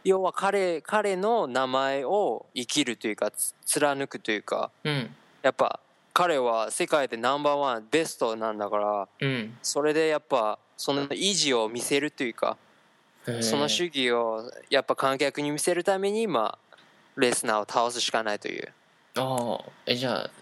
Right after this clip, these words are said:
Speaker 2: それを「live Up to His Name」っていうの？
Speaker 1: Live Up to His Name.
Speaker 2: えー、かっけえ。<laughs> えー、
Speaker 1: だから、例えば、
Speaker 2: うん。
Speaker 1: 俺が、例えばだよ、例えばだよ。
Speaker 2: うん、例えばね。
Speaker 1: ニッ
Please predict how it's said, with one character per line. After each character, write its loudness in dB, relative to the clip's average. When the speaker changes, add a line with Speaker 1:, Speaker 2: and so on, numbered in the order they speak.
Speaker 2:
そ -4
れ -2
を 0
「live -2
Up -4
to -2
His -6
Name」 -4
っ -10
て -8
い -2
う -4
の？ -10
Speaker 1:
Live 2
Up -4
to -6
His -6
Name. -2
Speaker 2:
え -2
ー、 -20
か -6
っ -14
け -4
え。 -4
<laughs> -2
え -2
ー、 -2
Speaker 1:
だ 4
か 2
ら、 -2
例 4
え -2
ば、 0
Speaker 2:
う -6
ん。 -6
Speaker 1:
俺 2
が、 0
例 6
え 4
ば 0
だ -4
よ、 -10
例 2
え -2
ば 0
だ -4
よ。 -6
Speaker 2:
う 4
ん、 -2
例 -2
え -2
ば -6
ね。 -6
Speaker 1:
ニ -4
ッ -14